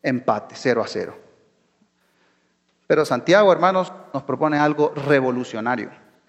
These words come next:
Santiago nos ayuda a resolver nuestra incógnita. ¿Por qué? Si el cuarenta por ciento de la población de Guatemala dice ser evangélica, hay tantos índices de violencia, tanta pobreza,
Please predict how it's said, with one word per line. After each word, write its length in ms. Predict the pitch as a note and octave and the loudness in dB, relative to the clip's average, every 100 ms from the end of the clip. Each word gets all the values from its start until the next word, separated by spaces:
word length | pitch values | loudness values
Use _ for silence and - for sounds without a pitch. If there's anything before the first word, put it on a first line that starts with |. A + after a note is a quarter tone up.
| _ _ | _ _
Santiago 460 | - F3 G#3 A#3+ | 0 4 6 6
nos 160 | B3+ A#3 | 6 4
ayuda 420 | F#3+ F#3+ C#4+ C4 | 4 4 6 6
a 100 | A3+ | 6
resolver 460 | G3 F#3+ F3 A#3 B3+ | 4 2 6 6 8
nuestra 440 | A#3+ B3+ B3+ A#3 A#3+ | 4 4 4 2 2
incógnita. 1000 | G#3 G3+ C#4 C#4 A#3 F#3+ E3+ - - - | 0 4 4 4 0 4 4 4 -4 6
¿Por 280 | A3+ G#3 - | 6 6 6
qué? 400 | A#3+ A3+ - - | 6 6 4 -6
Si 160 | - A3 | 4 6
el 140 | G#3 | 8
cuarenta 520 | G3+ F#3 A#3+ C#4 C4+ | 8 8 8 8 6
por 140 | C4+ A3 | 6 0
ciento 360 | A3 B3 B3 | 2 2 6
de 40 | G#3 | 6
la 140 | F#3 | 6
población 500 | F3+ E3 E3 A#3 C4+ | 4 2 4 4 8
de 80 | B3 | 8
Guatemala 840 | A3 G#3+ F#3+ F#3+ F3 C3+ - - G3 | 6 4 6 6 6 4 0 0 6
dice 360 | C4+ C4 F3+ | 6 6 2
ser 280 | D#3+ A3+ C4+ | 6 8 10
evangélica, 640 | A#3+ G#3+ G3+ A3 F3+ D#3 - - - | 8 6 4 4 2 -2 -2 -4 4
hay 220 | A3+ C4 - | 4 4 6
tantos 500 | C4+ D4 C#4+ B3 - - | 6 8 4 0 0 2
índices 600 | B3 D4 C4+ A#3+ B3+ A3 A#3+ | 6 8 8 6 6 6 8
de 120 | A3+ | 6
violencia, 720 | G#3+ G3+ F#3+ C4+ C4+ - C#3 - - - _ _ _ _ | 8 4 6 4 2 -2 -6 -8 -20 -20 _ _ _ _
tanta 360 | B3 C#4 B3+ B3+ | 2 4 2 6
pobreza, 680 | G#3 G3 A#3 A#3+ D#3+ - | 6 8 6 6 2 -2